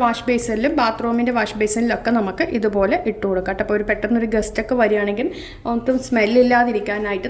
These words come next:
നമുക്ക് ദേ ഇതുപോലെ ഒന്ന് ഇട്ട് കൊടുത്ത ശേഷം ഒന്ന് വെള്ളം ഒഴിച്ച് വിടുകയാണെങ്കിൽ, ആ, ആ ഒരു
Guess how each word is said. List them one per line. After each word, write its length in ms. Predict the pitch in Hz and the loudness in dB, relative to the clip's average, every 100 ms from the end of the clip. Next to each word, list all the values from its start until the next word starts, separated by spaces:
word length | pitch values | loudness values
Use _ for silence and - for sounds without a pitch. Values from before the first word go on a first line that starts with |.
| 262 | 0
നമുക്ക് 280 | 208 - 277 | 0 -2 -2
ദേ 60 | - - | -2 -4
ഇതുപോലെ 380 | 220 226 202 214 | -4 0 2 0
ഒന്ന് 160 | 208 240 214 | -2 -6 -6
ഇട്ട് 140 | - 214 | -4 -2
കൊടുത്ത 240 | 214 196 190 | -2 -4 -6
ശേഷം 300 | 196 - 349 - - - - | -6 -4 -6 -8 -14 -18 -4
ഒന്ന് 160 | 269 277 277 233 | 4 4 2 0
വെള്ളം 240 | 240 247 254 | 2 4 4
ഒഴിച്ച് 220 | 247 254 | 4 2
വിടുകയാണെങ്കിൽ, 520 | 233 208 214 185 180 277 427 - 269 | 4 4 4 0 0 -2 -2 -8 -6
ആ, 40 | 208 196 190 190 196 - - - - | -4 -4 -4 -4 -8 -12 -14 -14 -6
ആ 80 | 285 | 0
ഒരു 100 | 285 | 2